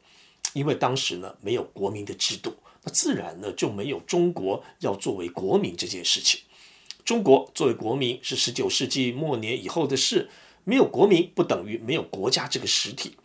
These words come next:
二十世纪以后呢，中国以中国为国民呢，也不是当时的发明，也有它的道理啊。但历史中国的国家的正式名称呢，啊，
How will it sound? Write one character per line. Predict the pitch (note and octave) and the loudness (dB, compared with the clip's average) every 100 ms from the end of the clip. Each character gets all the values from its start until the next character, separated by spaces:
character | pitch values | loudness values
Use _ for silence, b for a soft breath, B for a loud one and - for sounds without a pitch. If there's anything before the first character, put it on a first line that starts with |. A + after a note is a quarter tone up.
| b b b b _ - | b b b b _ 2
二 | |
十 | G3 C#3 | 4 6
世 | - | 4
纪 | E3 E3+ | 4 0
以 | B2+ | -2
后 | - C#3 | -4 -4
呢， | G2 F2+ | -4 -8
中 | - G3+ G#3+ | 4 4 6
国 | A2+ - | 0 -2
以 | A2 F#2+ - _ _ _ _ | -6 -14 -16 _ _ _ _
中 | - C#4 | 2 2
国 | B2+ F#2+ | 4 2
为 | G#2 | 2
国 | G2 G2+ G#2+ | -2 -4 -6
民 | G2 G2 | -6 -10
呢， | - | -8
也 | C3+ | -6
不 | G2+ F#3+ | -4 -2
是 | - | 0
当 | D3 B2+ | 0 0
时 | F#2+ | -4
的 | E2 | -4
发 | G#2 G2+ | -6 -6
明， | - B B | -12 B B
也 | - | 4
有 | F#3 | 4
它 | C3 | 4
的 | A2 | 0
道 | C3 G#2 | 2 0
理 | - | -2
啊。 | - B B B B B B | -18 B B B B B B
但 | - E3+ - | 4 4 4
历 | F#3+ | 2
史 | F#3 - | 2 2
中 | C#3+ C#3 | 0 0
国 | A2 | -2
的 | B2 | -4
国 | A2 | -2
家 | G#2+ C#3 | 2 2
的 | C3+ | 2
正 | D#3+ | 0
式 | - | 0
名 | B2 A2+ | 0 -2
称 | C3 E3+ F3 | 0 2 2
呢， | C3 - B B | 0 -4 B B
啊， | - G2 | -10 -10